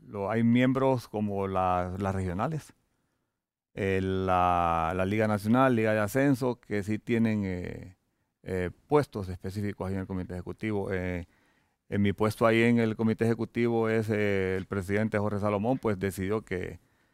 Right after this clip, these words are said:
eh, que yo lo acompañara ahí, eh,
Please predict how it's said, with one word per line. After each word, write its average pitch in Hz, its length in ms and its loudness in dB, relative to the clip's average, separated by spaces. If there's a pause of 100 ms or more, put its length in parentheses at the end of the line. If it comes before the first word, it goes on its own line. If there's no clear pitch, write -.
(240)
eh, - 480 -8
que 104 100 0
yo 104 140 2
lo 113 80 8
acompañara 113 500 2
ahí, 135 260 0 (140)
eh, 87 340 -12